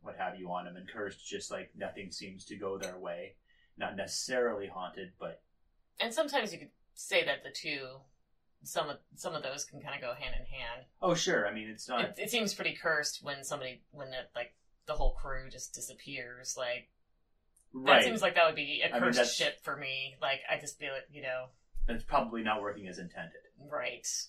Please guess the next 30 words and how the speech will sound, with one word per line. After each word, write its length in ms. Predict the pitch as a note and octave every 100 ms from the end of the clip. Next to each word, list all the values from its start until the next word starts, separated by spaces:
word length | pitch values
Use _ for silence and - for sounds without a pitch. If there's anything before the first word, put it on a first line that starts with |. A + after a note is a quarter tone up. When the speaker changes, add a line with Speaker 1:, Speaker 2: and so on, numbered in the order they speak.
| _ -
Speaker 1:
Or 100 | D#3
maybe 240 | D#3+ E3+
it 60 | F#3
Speaker 2:
Right. 100 | -
Speaker 1:
is. 300 | - - - - _ _ _ _ _
In 100 | C3
which 200 | C3+ C#3
case, 460 | B2+ A#2+ A#2+ - - _ _ -
I 80 | A#2
mean, 280 | G2+ G2 - _ _ _ _ _ _
good 120 | -
job. 360 | - C#3+ - - _ F#3
Speaker 2:
Yeah, 260 | F3+ F#3 - - -
<laughs> 260 | - - F3
there 100 | F3
you 120 | -
go. 220 | - - - _ _ _ _ _ _ _ _ _ _
Speaker 1:
So 220 | - B2
the 120 | A2+ A2+
first 300 | D#3+ E3 C3+
one 140 | A#2+
I 80 | A#2+
was 100 | A#2
gonna 160 | B2 G#2+
talk 260 | - G2+ G2+
about 340 | F#2+ F#2+ G2
was 300 | G2+ G2 -
the 140 | G#2 G2
Great 360 | G#2+ G#2+ B2
Eastern. 580 | A2 G#2 - G2 F2+